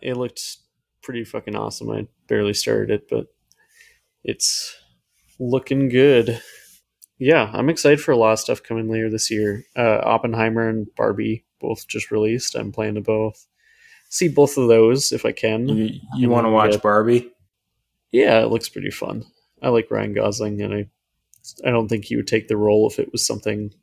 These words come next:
Speaker 1: silly. I feel like there's gonna be something bigger in the movie.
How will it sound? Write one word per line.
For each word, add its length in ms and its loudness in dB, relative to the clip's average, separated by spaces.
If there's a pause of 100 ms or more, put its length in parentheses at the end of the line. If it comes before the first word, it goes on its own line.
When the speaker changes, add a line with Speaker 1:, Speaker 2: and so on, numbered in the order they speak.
(800)
Speaker 1:
silly. 640 0 (100)
I 100 -2
feel 220 -2
like 140 -2
there's 360 -6
gonna 160 -4
be 100 -2
something 340 -8
bigger 260 0
in 60 -6
the 60 -8
movie. 180 2